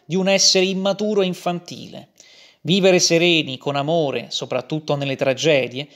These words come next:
è ciò che rende l'uomo degno di definirsi ancora tale, suscitando orgoglio e dignità alla nostra specie umana.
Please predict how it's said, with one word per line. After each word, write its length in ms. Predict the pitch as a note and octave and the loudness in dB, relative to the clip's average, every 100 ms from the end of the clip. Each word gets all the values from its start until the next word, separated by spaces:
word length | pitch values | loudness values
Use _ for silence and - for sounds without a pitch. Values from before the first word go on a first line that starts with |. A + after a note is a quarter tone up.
| - - | -20 -8
è 80 | F#3 | -2
ciò 220 | - C#4+ | 2 2
che 120 | C#4+ | 4
rende 320 | A3+ A3+ G3+ | 2 2 0
l'uomo 340 | G#3 A#3+ C4 A#3 | -2 0 -2 -4
degno 440 | E3+ A#3+ C4 B3 | -2 -4 -2 -6
di 100 | A3 | -8
definirsi 640 | G#3 G#3 G#3 G#3 G#3+ - G3 | -6 -6 -6 -6 -4 -2 -2
ancora 380 | F#3+ - F#3+ | -4 2 2
tale, 480 | F#3 F3+ C3 A2+ B2 _ - - | 4 2 0 -6 -12 _ -20 -14
suscitando 800 | - D#3+ - D#3+ E3+ D#3+ D3+ D#3 | -6 0 0 2 0 0 0 -4
orgoglio 560 | C#3+ F3+ E3+ C#3+ B2+ | -2 0 0 -2 -6
e 60 | B2+ | -8
dignità 720 | C#3+ D#3 G3 E3 A#2+ A2 _ | -8 -8 -8 -6 -6 -6 _
alla 240 | - D3+ C#3 | -2 0 0
nostra 360 | B2 - C3 | -4 -8 -8
specie 400 | C3+ - C3 - | -8 -6 -4 -4
umana. 480 | C#3 B2+ A2+ A2 G#2 | -4 -8 -10 -14 -20